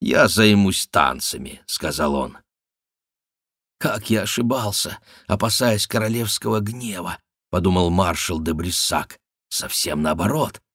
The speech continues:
король в редкостном расположении духа». И он засуетился, расточая комплименты всем гостям без разбору налево и направо,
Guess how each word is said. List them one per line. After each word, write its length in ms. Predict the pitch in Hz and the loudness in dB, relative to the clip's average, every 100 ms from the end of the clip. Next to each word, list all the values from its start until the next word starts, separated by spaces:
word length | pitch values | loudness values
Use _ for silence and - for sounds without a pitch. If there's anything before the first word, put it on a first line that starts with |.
| _ | _
король 360 | - 95 101 107 | -2 4 6 6
в 120 | 85 | 6
редкостном 680 | 85 95 277 - 147 143 131 | 4 4 2 0 -2 -2 0
расположении 760 | 127 - 120 127 113 113 98 117 | 0 0 2 2 4 4 4 4
духа». 420 | 104 95 73 76 _ _ _ _ _ | 4 0 -2 -8 _ _ _ _ _
И 80 | 104 | 4
он 200 | 95 95 | 4 4
засуетился, 1080 | 85 92 - 76 73 98 113 98 - 82 - _ | 0 -2 -2 -4 -2 2 2 2 -2 -4 -6 _
расточая 600 | 85 101 - 85 98 95 | -2 -2 -2 -2 0 0
комплименты 680 | 87 92 92 90 92 90 - | 0 -2 -2 0 0 -2 -2
всем 320 | - - 90 | -4 -4 -2
гостям 460 | 76 78 - 85 82 | -2 -4 -2 -4 -4
без 200 | 80 78 | -4 -4
разбору 580 | 78 76 82 135 123 85 | -4 -4 -2 0 2 0
налево 380 | 85 85 80 78 | -2 -2 -2 -2
и 80 | |
направо, 580 | 80 78 120 143 127 107 | -4 -4 -2 0 0 -2